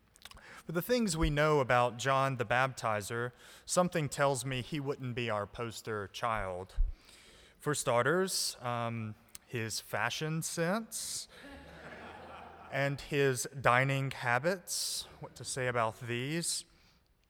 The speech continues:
Really, as I was thinking about it, John the Baptist's temperament is like that of a Steelers fan,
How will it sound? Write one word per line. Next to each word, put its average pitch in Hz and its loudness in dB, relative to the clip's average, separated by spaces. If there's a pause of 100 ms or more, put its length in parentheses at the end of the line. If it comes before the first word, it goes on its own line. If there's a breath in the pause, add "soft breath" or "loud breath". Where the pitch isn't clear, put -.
(880 loud breath)
Really, 160 4
as 123 0
I 131 4
was 127 0
thinking 151 -2
about 101 0
it, 110 -2
John 143 0
the 127 -2
Baptist's 123 -2
temperament 113 -4 (120)
is 127 -4
like 131 -2
that 117 2
of 120 -2
a 120 -2
Steelers 113 -2
fan, 98 -4